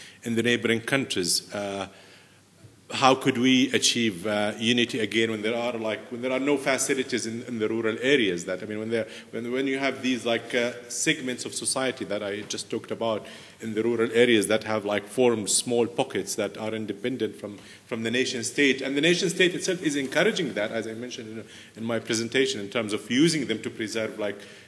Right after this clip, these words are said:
peace and security. Um, I might be poli-, pessimistic in my vision, but I'm not sure if, if Harut's something more optimistic to say.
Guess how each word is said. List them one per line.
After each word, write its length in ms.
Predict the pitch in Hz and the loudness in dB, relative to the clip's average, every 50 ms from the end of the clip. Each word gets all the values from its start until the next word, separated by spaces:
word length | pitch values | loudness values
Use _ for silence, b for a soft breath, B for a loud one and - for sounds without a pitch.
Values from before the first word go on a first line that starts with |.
| B B - | B B -4
peace 220 | 127 120 - - | -2 0 0 0
and 100 | 123 - | 0 0
security. 640 | - 123 120 - 135 123 117 98 - 107 107 110 - - | -2 -4 0 0 0 0 0 0 -2 -2 -2 -4 -6 -6
Um, 260 | 117 120 123 123 135 - - - - - - | -4 -2 -2 -2 -4 -8 -12 -18 -20 -2 2
I 100 | 139 147 | 4 4
might 240 | 151 160 170 175 165 | 6 6 6 6 4
be 80 | 147 147 | 2 0
poli-, 300 | - 147 135 135 147 156 | 0 0 0 0 -2 -4
pessimistic 720 | 143 - - 139 127 - 135 123 131 139 - - 120 - | -4 -8 -6 -2 -2 0 0 0 0 -2 -2 -2 -4 -4
in 100 | 123 113 | -4 -4
my 180 | 113 117 113 110 | 0 0 0 2
vision, 460 | 104 123 127 - 120 107 95 92 101 - | 4 4 4 4 2 0 0 -4 -4 -6
but 200 | 107 98 - - | -6 -8 -8 -10
I'm 140 | 110 110 117 | -10 -10 -8
not 140 | 117 120 - | -8 -8 -6
sure 160 | - 131 117 | -6 -4 -4
if, 440 | 110 - - - - - - - - | -4 -6 -10 -16 -20 -20 -18 -10 -8
if 120 | 117 - | -8 -4
Harut's 540 | - 110 113 113 117 117 117 - - - - - - - - | 0 0 2 2 2 0 0 -4 -8 -10 -12 -12 -18 -16 -6
something 340 | - 127 117 113 - 120 113 | -4 -4 -4 -2 -4 -4 -2
more 180 | 113 117 120 110 | -2 -2 -2 -2
optimistic 560 | 110 - - 110 110 117 - - - - - | -4 -4 -6 -4 -2 -2 -4 -4 -6 -10 -10
to 100 | - 101 | -8 -6
say. 280 | - - 110 104 98 | -6 -6 -6 -8 -8